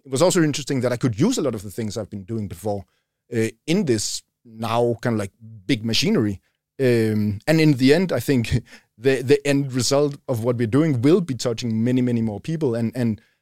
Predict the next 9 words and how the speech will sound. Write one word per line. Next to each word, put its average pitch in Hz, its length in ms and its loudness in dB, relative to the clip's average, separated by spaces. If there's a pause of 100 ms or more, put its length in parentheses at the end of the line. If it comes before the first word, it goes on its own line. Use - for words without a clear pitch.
(300)
uh, - 40 -4
in 117 380 2
that 127 120 2
sense, - 560 0
uh, 120 380 2
it 113 120 -6
might 127 320 -2
be 147 140 0
more, 123 560 0